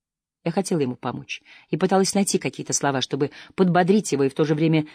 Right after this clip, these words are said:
не разозлить Рут ещё больше, но как раз в этот момент Рут сказала то, что сказала. Ощущение от её слов уже тогда было очень неприятное, но, стоя в тот день на кладбище, я и не подозревала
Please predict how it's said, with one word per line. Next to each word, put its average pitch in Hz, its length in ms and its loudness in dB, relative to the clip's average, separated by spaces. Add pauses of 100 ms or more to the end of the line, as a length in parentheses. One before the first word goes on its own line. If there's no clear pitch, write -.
(120)
не 180 120 6
разозлить 170 520 2
Рут 185 260 0
ещё 196 240 2
больше, 185 400 4 (320)
но 147 80 0
как 151 160 -2
раз 160 240 0
в 156 140 2
этот 226 240 0
момент 180 420 2
Рут 185 300 2
сказала 175 360 2
то, 190 120 -4
что - 160 -8
сказала. 139 500 -4 (1400)
Ощущение 175 500 0
от 160 100 -2
её 175 120 2
слов 165 220 0
уже 160 140 -2
тогда 165 320 0
было 143 140 0
очень 131 240 -2
неприятное, 123 640 -6 (400)
но, 156 120 0
стоя 208 320 4
в - 60 -14
тот 156 120 0
день 170 220 2
на 156 100 0
кладбище, 175 580 -4 (360)
я 190 180 2
и 202 140 0
не 214 100 8
подозревала 196 680 2